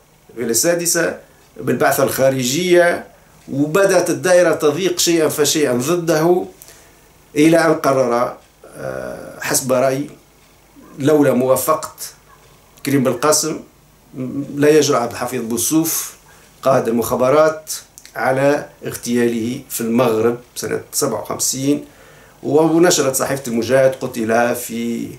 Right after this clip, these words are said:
آه، وهو يجاهد، "قتل في"، آه، الاشتباكات مع العدو. هنا عبر رمضان لم ينجح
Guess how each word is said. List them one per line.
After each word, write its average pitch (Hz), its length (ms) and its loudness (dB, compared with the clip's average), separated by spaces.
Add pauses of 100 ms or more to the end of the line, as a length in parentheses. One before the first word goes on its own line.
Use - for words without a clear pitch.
(1200)
آه، - 400 -10
وهو 131 240 4
يجاهد، 120 560 2
"قتل 117 380 -2
في"، 110 520 -6
آه، 107 100 -4
الاشتباكات 117 920 -4
مع 110 160 -2
العدو. - 300 -4 (4000)
هنا 156 200 2
عبر 165 400 2
رمضان 160 440 4
لم 160 180 4
ينجح 151 560 2